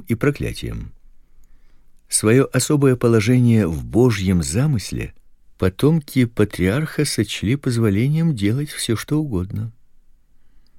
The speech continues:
Почти каждая книга Ветхого Завета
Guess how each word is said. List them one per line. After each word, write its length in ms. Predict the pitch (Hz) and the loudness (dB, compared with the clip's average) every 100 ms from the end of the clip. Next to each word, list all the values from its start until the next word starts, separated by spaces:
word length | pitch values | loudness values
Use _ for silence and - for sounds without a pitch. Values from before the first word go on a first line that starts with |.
| - - | -20 -4
Почти 400 | 95 - - 117 | -2 -2 -2 -4
каждая 600 | - - 127 156 147 165 | -4 0 2 2 2 0
книга 400 | 160 156 156 139 | 0 0 2 2
Ветхого 420 | 123 127 - 117 | 2 0 0 0
Завета 480 | 104 107 107 110 98 | 2 2 2 0 -4